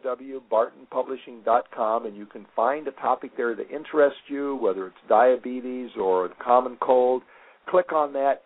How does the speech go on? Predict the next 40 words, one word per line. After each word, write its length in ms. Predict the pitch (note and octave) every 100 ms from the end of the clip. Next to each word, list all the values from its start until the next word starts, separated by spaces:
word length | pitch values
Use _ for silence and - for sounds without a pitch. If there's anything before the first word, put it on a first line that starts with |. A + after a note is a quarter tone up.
| A#2
and 160 | A2+
there 220 | A#2 F3+
you'll 240 | G3+ F#3 D#3 -
see 200 | D#3 D3+
the 220 | C#3+ -
information 680 | E3+ F3+ E3+ C#3+ C#3 - C3+ A#2+
that 200 | B2+ - G2
they 400 | G#2+ C3+ E3+ F3 D3+
have 140 | C#3 -
commissioned 580 | - C3+ D3 C3+ C3 - - _ _ _ _ _ _ _
from 160 | - G#2+ _
experts 480 | E3 - - F#3+ F3 -
in 100 | D#3
the 80 | C#3
field 380 | E3 C#3+ C#3 C#3+ -
and 120 | G2+ -
from 180 | A2+ G#2
doctors. 460 | C#3 C3+ - C#3+ C3
It's 140 | A2+ -
all 240 | B2+ B2+ A#2
the 140 | - _ -
best 200 | D#3 -
you 120 | D#3
can 240 | C#3+ A#2+ A2
get, 220 | A#2+ A#2+ - _ - - _
and 320 | F3+ G3 B2+ C#3+ _ _ -
you 80 |
can 160 | - D#3
order 300 | D3+ G3+ A#2+
it 80 | -
right 160 | C3+ D#3
there 160 | - G#2+ - _ _ _ -
online, 640 | C3+ E3+ E3 C3+ B2 B2+ B2+ _ _ _ _ _ _ A#2+
and 100 | B2
you 100 | C3+
can 140 | C3+
use 220 | C#3 D3+ C#3
a 60 |
coupon 500 | C3+ - - C3+ A2
code, 340 | - A2+ G2